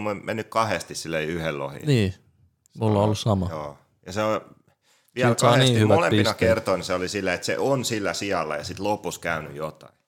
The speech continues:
Speaker 2: Niin.
Speaker 1: Se on ärsyttävää
Speaker 2: Se
Speaker 1: oikeesti.
Speaker 2: ärsyttää.
Speaker 1: Ei pitäisi oikeesti pelata tota fantasia.
Speaker 2: Toi, toi voi olla aika ärsyttävää.
Speaker 1: <laughs> Joo.
Speaker 2: Mut nimimerkki J L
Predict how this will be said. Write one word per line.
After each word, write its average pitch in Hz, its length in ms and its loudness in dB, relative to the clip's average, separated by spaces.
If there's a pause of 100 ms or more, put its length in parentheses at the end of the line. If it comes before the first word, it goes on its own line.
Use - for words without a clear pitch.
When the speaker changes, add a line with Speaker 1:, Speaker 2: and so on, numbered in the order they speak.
(140)
Speaker 2:
Niin. 92 320 0 (300)
Speaker 1:
Se 78 140 -16
on 73 120 -8
ärsyttävää - 500 -10
Speaker 2:
Se - 80 -4 (120)
Speaker 1:
oikeesti. - 400 -4
Speaker 2:
ärsyttää. - 380 -8
Speaker 1:
Ei 82 100 -8
pitäisi 90 300 -8 (480)
oikeesti - 340 -8 (100)
pelata 71 260 -6 (140)
tota 71 160 -16
fantasia. - 400 -16 (800)
Speaker 2:
Toi, 107 280 -2
toi 104 280 0
voi 117 260 6
olla 98 360 2
aika 85 240 -4
ärsyttävää. 85 640 -6 (240)
Speaker 1:
<laughs> - 220 -14
Joo. 131 100 -10 (1600)
Speaker 2:
Mut 110 200 -2
nimimerkki 120 880 4
J 110 60 6
L 107 80 2